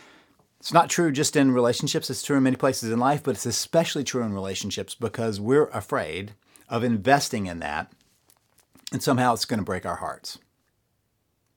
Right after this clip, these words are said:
The fact is, that plays into the trap. The trap is now set of a fel-, a self-fulfilling prophecy. And so let me just ask you,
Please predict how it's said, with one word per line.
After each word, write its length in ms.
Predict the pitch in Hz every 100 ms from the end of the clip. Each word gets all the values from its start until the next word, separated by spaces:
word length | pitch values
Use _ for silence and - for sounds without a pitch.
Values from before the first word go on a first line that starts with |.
| _ -
The 80 | 101
fact 440 | - 117 131 -
is, 580 | 120 117 - - - - _ _ _ _ _ _ -
that 500 | 80 113 120 - _ _ _
plays 480 | - - 143 156 120
into 500 | 147 165 127 117 143
the 120 | 123
trap. 480 | 135 175 196 123 - -
The 120 | 117
trap 440 | - - 127 139 151
is 140 | 120
now 220 | 117 117
set 400 | 113 139 104 95 - - -
of 120 | 110
a 80 | 117
fel-, 280 | - 113 117
a 60 | 113
self-fulfilling 640 | 135 135 123 120 110 113
prophecy. 520 | 135 135 127 107 90
And 120 | 90
so 120 | -
let 200 | 120 123
me 100 | 208
just 240 | 262 160 -
ask 400 | 107 113 135 -
you, 340 | 90 78 85